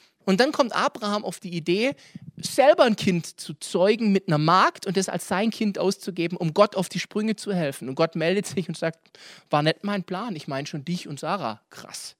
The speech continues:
Dann schenkt er ihnen ein Kind. Abraham und Sarah kriegen Isaac.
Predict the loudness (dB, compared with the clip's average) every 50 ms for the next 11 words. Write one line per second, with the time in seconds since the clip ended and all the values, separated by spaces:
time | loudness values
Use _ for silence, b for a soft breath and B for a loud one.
0 | _ _ _ _ _ _ _ _ _ _ _ _ _ _ _ _ _ _ _ -12
1 | -6 -4 -4 -4 -4 -4 -6 -6 -6 -6 -8 -10 -10 -10 -12 -12 -12 -12 -14 -14
2 | -14 -14 -14 -14 -12 -12 -12 -12 -12 B B B B B -14 -12 -12 -10 -10 -10
3 | -8 -8 -6 -8 -8 -8 b b b b b _ -6 -4 -4 -2 -2 -2 -2 -4
4 | -4 -4 -8 -14 -14 -18 -20 -20